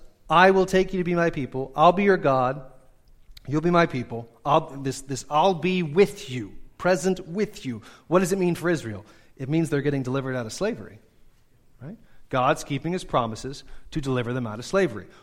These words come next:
What did it mean for Abraham? "I'm gonna keep my promises. Don't doubt me.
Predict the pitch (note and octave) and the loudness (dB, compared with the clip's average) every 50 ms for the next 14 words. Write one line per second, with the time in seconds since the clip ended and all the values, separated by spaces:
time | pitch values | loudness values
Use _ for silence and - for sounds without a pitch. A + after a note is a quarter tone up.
0 | - _ B2 C#3 D3+ D#3 F#3 F#3+ E3 E3+ F3 E3+ E3 F#3 G3 G3 F#3 F3 C#3 C3 | -12 _ 0 2 4 4 4 4 4 2 0 2 2 4 4 4 4 2 0 0
1 | A#2 G2 F#2+ - - - - _ C#3 C#3+ C3+ A#2+ D3 D#3 D#3+ D#3 - F#3+ G3 F#3 | -4 -6 -10 -14 -16 -20 -10 _ -4 -2 2 4 4 4 4 2 -2 -2 0 2
2 | E3+ E3+ E3 E3+ - F3+ F3+ F#3 F#3 E3+ - - B2 B2+ B2+ - - - - _ | 2 2 2 4 2 2 4 4 2 0 -2 -4 -6 -6 -6 -8 -14 -18 -20 _
3 | C3+ C#3 D3 D3+ D#3+ D#3 - D#3 D3+ D3+ D#3 - B2+ A2 F#2 | -2 0 2 2 0 0 2 4 4 4 4 2 -2 -8 -12